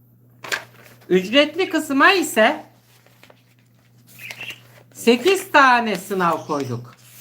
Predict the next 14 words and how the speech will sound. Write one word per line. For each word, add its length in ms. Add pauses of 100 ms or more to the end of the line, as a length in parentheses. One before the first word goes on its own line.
(220)
Sekiz. 640 (1120)
Yani 160
aradaki 520
fark 320
o. 300 (240)
Ha, 200
bizim 420 (280)
birer 320
tane 300
ücretsiz 540
kısma 360
koymamızın 680
amacı 480
şuydu. 760